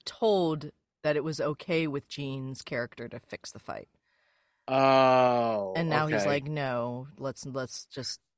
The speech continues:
Speaker 1: let's
Speaker 2: Let's knock him out.
Speaker 1: let's not, let's take him out off the board." Yeah. So it's, like, it's convolu-, it's a convoluted <laughs>
Speaker 2: Yeah.
Speaker 1: I, I think as a kid, I was just like, "Let's just get to the next dance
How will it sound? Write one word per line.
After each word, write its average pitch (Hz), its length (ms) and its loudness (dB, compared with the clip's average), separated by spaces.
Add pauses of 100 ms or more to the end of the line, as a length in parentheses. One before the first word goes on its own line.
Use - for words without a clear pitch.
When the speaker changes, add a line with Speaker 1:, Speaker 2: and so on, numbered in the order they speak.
(140)
Speaker 1:
let's 131 160 -2
Speaker 2:
Let's 160 240 6
knock 175 360 10
him 175 120 6
out. 160 600 6
Speaker 1:
let's - 160 -20
not, 151 200 -2
let's 151 200 -8
take 175 200 -4
him 151 100 -4
out 139 240 -4
off 139 180 -4
the 147 80 -12
board." 127 380 -10 (680)
Yeah. - 180 -12 (1080)
So - 160 0
it's, 320 220 2
like, 302 240 8
it's 320 240 2
convolu-, 262 580 6
it's 269 140 4
a 339 40 2
convoluted 269 1080 2
<laughs> - 760 -20
Speaker 2:
Yeah. 165 540 10 (220)
Speaker 1:
I, 285 60 10
I 285 40 8
think 311 260 2
as 302 140 10
a 254 80 6
kid, 226 220 6
I 214 100 12
was 208 160 6
just 202 160 -2
like, 185 180 4
"Let's 208 140 2
just - 160 -4
get 196 160 4
to 208 60 -8
the 185 100 0
next 170 200 -2
dance 160 360 -4